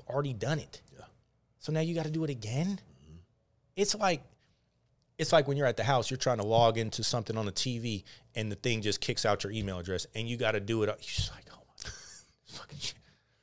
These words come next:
Speaker 1: I gotta start over."
Speaker 2: Yeah, gotta sign all the way
Speaker 1: Fuck.
Speaker 2: back in.
Speaker 1: Yeah. Um, so, you know, it's, it's, it's like, it's, it's, it's, there's been a good and bad,
Speaker 2: Mm-hmm.
Speaker 1: um, from me. It's, it's helped me in some ways, but I've never been a part of last prisoner projects or none of that shit. I, I, I've always just done me.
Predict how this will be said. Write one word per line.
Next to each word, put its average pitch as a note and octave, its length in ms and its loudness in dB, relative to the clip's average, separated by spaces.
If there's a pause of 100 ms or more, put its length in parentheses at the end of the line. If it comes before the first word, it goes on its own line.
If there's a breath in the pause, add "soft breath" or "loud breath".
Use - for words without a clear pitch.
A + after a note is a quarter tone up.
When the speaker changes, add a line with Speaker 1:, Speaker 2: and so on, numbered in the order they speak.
(180)
Speaker 1:
I - 60 -6
gotta A2 140 2
start B2+ 260 10
over." C#3 320 8
Speaker 2:
Yeah, F2+ 200 0 (120)
gotta D#2+ 140 -2
sign G#2 260 2
all G2+ 80 2
the G2+ 60 4
way G2+ 60 2
Speaker 1:
Fuck. D3 100 12
Speaker 2:
back A2+ 200 8
in. B2 220 2 (100)
Speaker 1:
Yeah. C3 280 6 (420)
Um, A2 400 2 (1700 loud breath)
so, - 140 4
you C#3+ 120 4
know, A#2+ 160 6
it's, - 360 0
it's, - 340 -2
it's A#2+ 180 -6
like, G#2+ 300 0
it's, - 320 -4
it's, - 460 -4 (440)
it's, - 340 -2 (300)
there's A#2+ 220 -4
been C3 120 2
a B2 60 2
good A#2+ 180 4
and A2 200 4
bad, G2+ 360 6 (160)
Speaker 2:
Mm-hmm. F2 540 -16
Speaker 1:
um, F#2 320 -2 (220)
from G2 220 -2
me. F#2+ 120 -4
It's, G#2 280 -4
it's G#2+ 120 -2
helped C3 220 4
me A#2+ 100 0
in A2+ 100 0
some B2 280 0
ways, B2+ 260 2
but B2 140 2
I've F#3 100 2
never D#3+ 200 2
been A#2 140 2
a G2+ 40 0
part A#2 260 0
of F#2 80 -2
last A2 360 2
prisoner A#2 320 -2
projects G#2+ 680 -2
or G2+ 40 -6
none A#2 180 -2
of G#2 60 0
that F#2+ 120 0
shit. F#2+ 220 -6
I, A2+ 160 -2
I, A2+ 300 -6
I've A2+ 80 0
always A2 260 0
just G#2 160 -4
done G2+ 180 0
me. A#2 180 -8